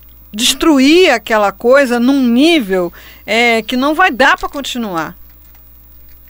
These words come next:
Então, ah, o apego, enquanto eu sou apegado a pessoas, apegado a postos, apegado a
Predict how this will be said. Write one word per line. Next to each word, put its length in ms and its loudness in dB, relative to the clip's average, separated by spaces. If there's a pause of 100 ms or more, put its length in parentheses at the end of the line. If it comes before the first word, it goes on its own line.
(800)
Então, 760 -2
ah, 420 2 (220)
o 120 -2
apego, 800 0 (140)
enquanto 460 -4
eu 160 2
sou 260 -2
apegado 840 -2
a 80 -4
pessoas, 920 0
apegado 760 -2
a 80 0
postos, 800 -2
apegado 880 -2
a 480 -2